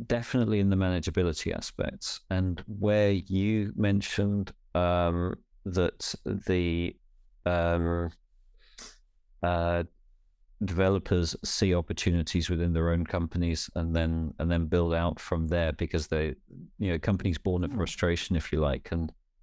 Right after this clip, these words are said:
Speaker 1: Honeycomb's a great example in the observability and I T ops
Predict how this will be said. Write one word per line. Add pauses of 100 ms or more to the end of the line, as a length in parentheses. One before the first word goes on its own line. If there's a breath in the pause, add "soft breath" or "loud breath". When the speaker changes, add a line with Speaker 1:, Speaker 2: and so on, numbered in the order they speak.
(100)
Speaker 1:
Honeycomb's
a
great
example
in
the
observability
and
I
T
ops